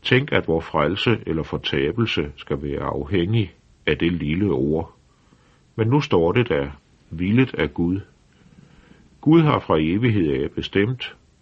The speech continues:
og gennem Bibelen åbenbaret, at det var hans søn, Jesus Kristus, der skulle påtage sig at frelse mennesket, og at vi skulle have frelsen som en gave.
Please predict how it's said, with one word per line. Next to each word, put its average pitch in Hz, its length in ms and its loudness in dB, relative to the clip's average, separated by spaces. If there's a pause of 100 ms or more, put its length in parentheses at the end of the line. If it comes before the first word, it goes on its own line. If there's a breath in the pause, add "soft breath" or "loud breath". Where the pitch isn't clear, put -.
og 90 120 -2
gennem 82 320 -2
Bibelen 101 420 2
åbenbaret, 76 840 -4 (400)
at - 180 -8
det 80 100 -2
var 73 120 -2
hans 113 260 -6
søn, 107 420 -2 (220)
Jesus 92 420 -2
Kristus, - 680 -4 (680 soft breath)
der 107 80 -2
skulle 82 280 -4
påtage 90 560 0
sig 69 360 -2 (100)
at 78 100 -14
frelse 80 440 -4
mennesket, 76 600 -8 (1700 soft breath)
og 87 400 2
at 76 180 -2
vi 87 120 0
skulle 80 340 0
have 76 160 -2
frelsen 80 540 -2 (120)
som 67 280 -6
en 65 120 -6
gave. 65 520 -2